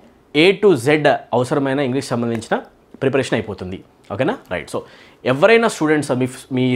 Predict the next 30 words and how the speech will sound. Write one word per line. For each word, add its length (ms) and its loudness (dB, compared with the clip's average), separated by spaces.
ఫ్రెండ్ 240 0
సర్కిల్స్లో, 480 -2
మీ 120 -6
ఫ్యామిలీ 220 -2
మెంబర్స్లో 340 -6
సీరియస్గా 420 2
ప్రిపేర్ 200 0
అయ్యే 100 0
ఆస్పిరెంట్స్ 380 -10
ఉంటే 140 -8
వాళ్ళందరికీ 540 0
ఈ 100 -2
ఇన్ఫర్మేషన్ని 580 -2
స్ప్రెడ్ 240 -6
చేయండి, 260 -2
ఆఫర్స్ని 380 -2
అవైల్ 240 -2
చేసుకునే 280 -6
ఆపర్చునిటీ 460 -6
అందరికీ 360 -10
కల్పియండి, 400 -12
ఓకేనా? 200 -6
I 40 -2
once 240 -2
again 260 2
wish 120 -6
a 20 -8
very 200 0
happy 260 -4
Shivratri 400 -6